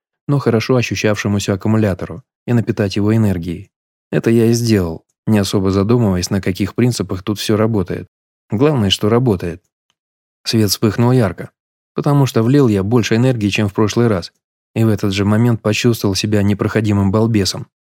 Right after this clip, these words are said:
С чего только я взял, что браслет мне не даёт удаляться от постамента? Это допущение чистой воды.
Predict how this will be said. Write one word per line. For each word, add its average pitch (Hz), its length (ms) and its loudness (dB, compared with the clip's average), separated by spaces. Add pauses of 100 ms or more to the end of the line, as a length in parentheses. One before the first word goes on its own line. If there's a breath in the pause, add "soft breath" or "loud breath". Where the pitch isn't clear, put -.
(640)
С - 80 -12
чего 160 320 0
только 151 260 2
я 156 120 4
взял, 135 240 2
что - 160 -4
браслет 113 420 0
мне 113 140 0
не 107 100 2
даёт 120 380 2
удаляться 110 420 0
от 110 140 -4
постамента? 123 580 0 (640)
Это 110 200 0
допущение 117 600 2
чистой 127 340 0
воды. 131 380 0